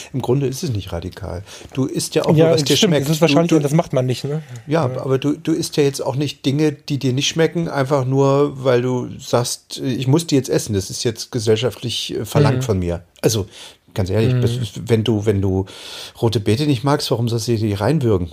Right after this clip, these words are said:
Speaker 1: Das ist doch Käse.
Speaker 2: Mhm,
Speaker 1: Also.
Speaker 2: mhm, mhm. Ja, also ich hatte jetzt neulich, ich hab so eine kleine, wir, wir haben so eine kleine Facebook-WhatsApp-Gruppe, das ist so passiert, das, also, als das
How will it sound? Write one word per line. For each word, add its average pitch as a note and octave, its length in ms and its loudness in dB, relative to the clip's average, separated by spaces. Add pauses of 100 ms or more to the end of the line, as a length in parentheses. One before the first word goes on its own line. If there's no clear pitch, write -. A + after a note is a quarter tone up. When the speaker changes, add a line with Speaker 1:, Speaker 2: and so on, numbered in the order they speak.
Speaker 1:
Das - 240 -4
ist - 280 -4
doch G2+ 120 -8
Käse. A2+ 420 0
Speaker 2:
Mhm, A#2+ 220 0
Speaker 1:
Also. G2 260 0
Speaker 2:
mhm, B2+ 220 -2 (460)
mhm. B2+ 260 -4 (560)
Ja, C#3 260 4 (200)
also D3+ 180 2
ich D#3 120 0
hatte E3 180 2
jetzt D#3 200 0
neulich, E3 300 2
ich C3 140 -4
hab D#3 100 -2
so D3+ 100 -2
eine C#3 100 0
kleine, C#3+ 560 0 (380)
wir, D3 240 0
wir F3+ 320 2
haben D#3 260 2
so C3 100 -2
eine C#3 120 0
kleine D3 840 -2 (240)
Facebook-WhatsApp-Gruppe, D3 1300 -2
das C3 120 -2
ist D#3 120 0
so C3 80 2
passiert, D#3 720 0 (180)
das, B2 140 -6
also, C3+ 220 -8 (420)
als D3 160 2
das C3+ 120 0